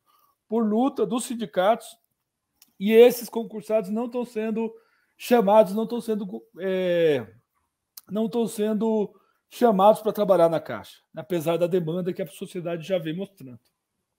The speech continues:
Então, eu queria É, também me despedir aqui, agradecer demais. Ficou muito legal a, a entrada do, do programa aí, agradecer demais a comunicação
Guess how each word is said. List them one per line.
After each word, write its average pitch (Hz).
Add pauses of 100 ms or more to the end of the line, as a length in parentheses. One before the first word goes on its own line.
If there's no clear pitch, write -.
(380)
Então, 190
eu 175
queria 202 (580)
É, 143 (200)
também 185
me 180
despedir 156
aqui, 190
agradecer 175
demais. 185 (520)
Ficou 220
muito 240
legal 175
a, 151
a 156
entrada 160
do, 147 (580)
do 165
programa 175
aí, 185
agradecer 170
demais 180
a 170
comunicação 180